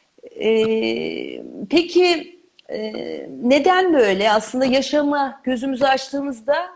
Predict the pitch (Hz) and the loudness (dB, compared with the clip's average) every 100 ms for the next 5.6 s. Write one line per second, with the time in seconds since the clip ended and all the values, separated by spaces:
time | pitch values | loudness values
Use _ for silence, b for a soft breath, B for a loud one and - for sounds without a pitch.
0 | 294 233 226 226 254 269 247 240 226 262 | -10 -6 -6 -4 -4 -2 -4 -4 -2 -2
1 | 262 - 180 180 170 - - 196 175 175 | -2 -6 -6 -2 -4 -4 -4 -2 0 0
2 | 170 180 269 - - B B B B B | 0 -2 -8 -14 -14 B B B B B
3 | B - 196 196 196 196 196 - 190 - | B -8 -4 -2 -2 -4 -4 -4 -6 -2
4 | 277 277 285 247 262 269 277 311 294 277 | -2 0 2 4 4 2 2 2 2 2
5 | 262 294 285 277 240 | 0 0 0 0 -4